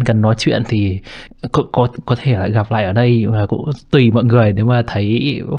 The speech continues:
phong cảnh không hợp, muốn tìm chỗ khác và cũng ổn ổn, bí mật tí thì có thể nói em. Ờ, cái, đấy,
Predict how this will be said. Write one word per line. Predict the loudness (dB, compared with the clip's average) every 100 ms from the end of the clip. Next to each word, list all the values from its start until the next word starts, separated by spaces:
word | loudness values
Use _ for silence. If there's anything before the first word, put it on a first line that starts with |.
| -10 -18 -12
phong | -2 0 2
cảnh | 0 0 0 -4 -6 -4 -4 -4
không | -4 -2 0
hợp, | 2 2 2 0
muốn | 0 0 0
tìm | 0 0
chỗ | -2
khác | 0 -2 -2
và | -4 -4
cũng | -4 -4 -4 -4 -6 -8 -8
ổn | -4 0
ổn, | 2 2 0 -2
bí | 0 2
mật | 0 2
tí | 0 2
thì | 2 0 0 -2
có | -2 0
thể |
nói | 0 0
em. | -2 -4 -16 -18 -18 -20 -18
Ờ, | -14 -10 -8 -6 -4
cái, | -2 -2 -4
đấy, | -6